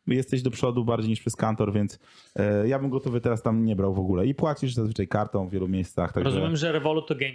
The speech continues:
Speaker 2: changer dla
Speaker 1: Revolut
Speaker 2: podróży.
Speaker 1: to jest w ogóle, ja sobie z-, z-, y, tutaj mogę podlinkować też link do mojego Revoluta. Jak ktoś przez mojego reflinka, e, ten sobie Revoluta, e, kupi, no to dostaje
Speaker 2: Proszę
Speaker 1: hajs
Speaker 2: bardzo.
Speaker 1: i wy, i ja, także
Speaker 2: Biznesowy
Speaker 1: zróbmy
Speaker 2: chłopak.
Speaker 1: to.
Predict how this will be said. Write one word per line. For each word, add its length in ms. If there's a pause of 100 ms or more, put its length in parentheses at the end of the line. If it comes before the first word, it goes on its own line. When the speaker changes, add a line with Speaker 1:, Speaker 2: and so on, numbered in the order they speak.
Speaker 2:
changer 360
dla 180
Speaker 1:
Revolut 240
Speaker 2:
podróży. 200
Speaker 1:
to 100
jest 120
w 60
ogóle, 480
ja 140
sobie 260
z-, 80
z-, 720
y, 40
tutaj 360 (420)
mogę 240
podlinkować 580
też 200
link 220
do 100
mojego 280
Revoluta. 480
Jak 100
ktoś 160
przez 220
mojego 240
reflinka, 600 (380)
e, 460
ten 340
sobie 460
Revoluta, 640 (880)
e, 120
kupi, 340
no 80
to 120
dostaje 460
Speaker 2:
Proszę 100 (100)
Speaker 1:
hajs 40
Speaker 2:
bardzo. 500
Speaker 1:
i 120
wy, 180
i 120
ja, 180
także 520
Speaker 2:
Biznesowy 460
Speaker 1:
zróbmy 200
Speaker 2:
chłopak. 180
Speaker 1:
to. 200